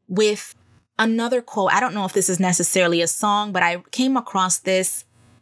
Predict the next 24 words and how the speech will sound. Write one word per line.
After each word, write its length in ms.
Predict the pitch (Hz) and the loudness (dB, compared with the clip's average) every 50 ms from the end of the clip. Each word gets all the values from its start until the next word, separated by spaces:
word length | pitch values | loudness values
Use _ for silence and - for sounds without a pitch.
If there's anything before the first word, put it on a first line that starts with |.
| _ _ _ | _ _ _
and 360 | 190 190 185 185 185 185 - - | 0 0 2 0 -2 -4 -4 -2
it's 200 | 190 196 - - | -2 0 0 0
by 240 | - 202 185 180 180 | 0 2 0 0 0
Charity 680 | - - - - - 240 226 226 226 233 226 240 233 214 | -2 -2 -2 0 0 0 0 0 0 2 2 0 0 0
Bancroft. 1080 | 180 160 190 185 190 190 190 - - 180 165 - 147 - 175 - - - - - - _ _ | 0 2 2 2 2 0 -4 -6 -2 0 2 2 0 -2 -4 -8 -6 -6 -6 -8 -10 _ _
And 280 | - 190 185 185 185 - - | 0 0 2 0 -2 0 -2
it 160 | 185 - - | -2 0 0
says, 640 | - - - 202 190 185 175 170 175 175 - - - _ _ _ - - - _ _ | -2 -2 0 0 2 2 0 -2 -4 -4 -6 -8 -10 _ _ _ -20 -20 -20 _ _
"When 260 | - 190 220 220 220 | 0 0 2 2 2
Satan 540 | 214 - - - 262 277 320 - 320 330 311 | 0 -2 0 2 2 2 2 0 -6 -8 -2
tempts 480 | - - - 262 247 247 247 - - - | -2 -2 0 2 0 0 0 -2 -2 0
me 200 | 233 233 226 220 | 0 0 0 0
to 160 | - - 196 | 0 -2 0
despair 760 | 180 185 175 - - - - 175 160 156 160 165 175 180 _ _ _ _ _ _ _ | 0 0 0 0 -2 0 0 0 2 2 2 0 -2 -6 _ _ _ _ _ _ _
and 180 | - 202 190 180 | -2 -2 0 0
tells 440 | - - - 226 226 233 247 233 | -2 -2 0 0 0 0 0 0
me 160 | 247 254 247 220 | 0 0 0 -2
of 140 | 208 185 | -2 -2
the 80 | 185 196 | -2 -2
guilt 500 | 175 165 - 196 196 202 202 - - - | -2 0 -2 0 0 0 0 -2 -2 -2
within, 640 | 208 196 - - - - 170 165 165 165 165 175 - - - - - - - - - _ _ _ _ _ | 0 -2 -2 -2 -2 0 0 0 0 -2 -6 -10 -14 -18 -20 -20 -20 -20 -20 -20 -20 _ _ _ _ _
upward 460 | 214 233 233 _ - 277 277 277 269 - | 0 0 0 _ -2 0 0 0 0 0
I 120 | - 233 226 | 0 0 0
look 540 | 226 220 220 233 233 185 160 - _ - | -2 -2 -2 0 0 0 -2 -4 _ -20